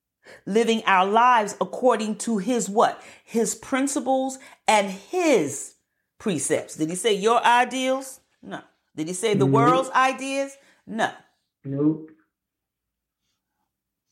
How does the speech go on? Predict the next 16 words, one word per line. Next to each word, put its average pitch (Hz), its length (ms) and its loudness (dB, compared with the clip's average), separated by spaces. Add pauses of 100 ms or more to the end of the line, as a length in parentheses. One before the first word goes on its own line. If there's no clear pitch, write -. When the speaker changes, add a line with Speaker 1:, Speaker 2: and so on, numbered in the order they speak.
(120)
Speaker 1:
Amen. 190 480 -8 (1000)
Here's 185 320 -8
a 254 60 -10
key. 156 280 0
Speaker 2:
Mm. 156 260 -4 (220)
Speaker 1:
Here's 147 200 -4
a 220 60 -6
nugget. 240 400 0
Speaker 2:
Mm. 139 120 -10 (2000)
Speaker 1:
So, 262 560 0
so 254 340 0
it's - 240 -8 (120)
obvious, 262 680 0 (100)
people 180 320 -12
of 151 100 -8
God, 135 340 -4